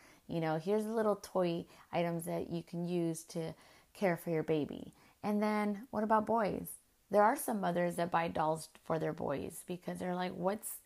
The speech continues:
okay, I see the message here, so why not implement it here?" And there's nothing wrong with that. But then yet, if machista fathers see their kids, um, their boys, I mean, playing with dolls,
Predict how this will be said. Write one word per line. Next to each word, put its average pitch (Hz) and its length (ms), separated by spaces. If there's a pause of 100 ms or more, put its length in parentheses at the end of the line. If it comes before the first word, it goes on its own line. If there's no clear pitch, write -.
(800)
okay, 185 280
I 190 100
see 185 200
the 196 120
message 185 400
here, 196 260
so 185 140
why 175 160
not 180 160
implement 175 540
it 175 100
here?" 185 300
And 175 180
there's 175 140
nothing 170 280
wrong 170 220
with 165 160
that. 160 240
But - 180
then 165 200
yet, 160 260
if 165 160
machista 226 500
fathers 151 420
see 175 280
their 156 200
kids, 170 580 (460)
um, 143 480 (460)
their 160 160
boys, 151 480
I 147 120
mean, 156 480
playing 165 340
with 160 140
dolls, 135 600